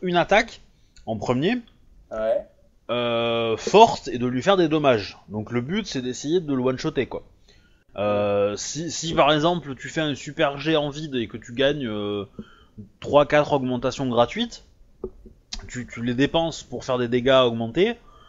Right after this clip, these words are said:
Speaker 1: euh, derrière, tu lui fais, mais, tu lui fais manger, euh, manger niveau dégâts. Et donc, euh, lui, quand il va t'attaquer, il va avoir des malus.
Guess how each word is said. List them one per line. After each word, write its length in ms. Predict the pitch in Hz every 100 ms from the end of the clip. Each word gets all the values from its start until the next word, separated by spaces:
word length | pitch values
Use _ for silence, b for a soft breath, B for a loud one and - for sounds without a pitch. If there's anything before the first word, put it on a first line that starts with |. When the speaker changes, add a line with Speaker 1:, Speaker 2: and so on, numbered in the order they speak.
| b b b 110
Speaker 1:
euh, 180 | 110
derrière, 440 | 110 135 147 170 -
tu 120 | 120
lui 80 | 117
fais, 160 | -
mais, 220 | 113 104 98
tu 160 | -
lui 100 | 101
fais 140 | 101 104
manger, 380 | 120 127 147 147
euh, 640 | 113 104 101 98 98 98
manger 320 | 113 123 143
niveau 240 | 123 107 107
dégâts. 380 | 107 127 185 233 B B B B B B - - - - - - - -
Et 160 | 131 123
donc, 340 | 160 160 -
euh, 120 | 190
lui, 300 | 131 160 180
quand 260 | 170 139 -
il 40 |
va 120 | 127 131
t'attaquer, 380 | 131 139 147
il 180 | 156 131
va 100 | 107
avoir 220 | 110 113
des 100 | 113
malus. 640 | 113 117 160 240 - -